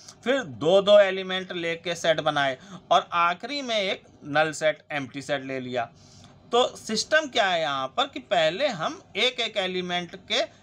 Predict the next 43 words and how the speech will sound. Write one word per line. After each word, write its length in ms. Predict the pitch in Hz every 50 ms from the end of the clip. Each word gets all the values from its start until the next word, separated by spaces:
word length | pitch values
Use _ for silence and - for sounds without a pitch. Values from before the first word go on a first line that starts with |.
| - -
सारे 320 | - 170 160 160 170 180 185
सेट 220 | - 185 175 175
बना 280 | 175 175 170 165 160 156
देंगे, 300 | 156 151 151 151 151 151 - - - - - - -
फिर 180 | 269 311 285 180 131 101
दो 220 | 113 156 196 233
दो 160 | 214 220 233 226
एलिमेंट 500 | 214 202 202 208 208 202 202 202 196 190
के 140 | - 208 196
सारे 340 | - 196 175 175 180 185 190
सेट 220 | - 190 180 180
बना 280 | 180 180 170 165 160 160
देंगे। 260 | 156 156 156 160 156 - _ -
अब 140 | 240 262 269
यहाँ 240 | 247 226 233 254 247 -
पर 100 | 277 254 - _ -
तीन 240 | 202 214 277 302 302
एलिमेंट 480 | 285 285 285 277 269 269 262 262 254
हैं 120 | 226 151 104 - - - - - - -
तो 100 | 208 208
तीन 440 | 196 - - - 190 214 247 254 254
एलिमेंट 460 | 233 233 226 226 220 220 214 214 208
के 220 | - - 208 208 196
भी 200 | 202 214 226 220 - - - -
सारे 340 | - - 185 180 185 190 196
सेट 200 | 190 208 190 185
बनाएंगे, 400 | 185 185 180 175 175 175 175 185
तो 180 | 185 - 226 226
वो 160 | 226 262 269
केवल 320 | - - 208 185 180 175 165 -
एक 220 | 151 151 143 -
ही 200 | 165 156 180 214 220
सेट 220 | 220 220 202 196
बनेगा 360 | 196 202 190 190 196 196 190 185
तीन 240 | 185 190 185 180 175
एलिमेंट 400 | 170 170 165 160 156 156 151 156
का, 120 | 165 170
और 300 | 165 165 - 180 170 - -
आखिरी 440 | 170 170 170 180 180 - 254 311 311
में 120 | 285 254 175
लास्ट 440 | 113 110 120 151 220 302 - - 302
में 160 | 294 311 294
हम 280 | 277 294 311 254 -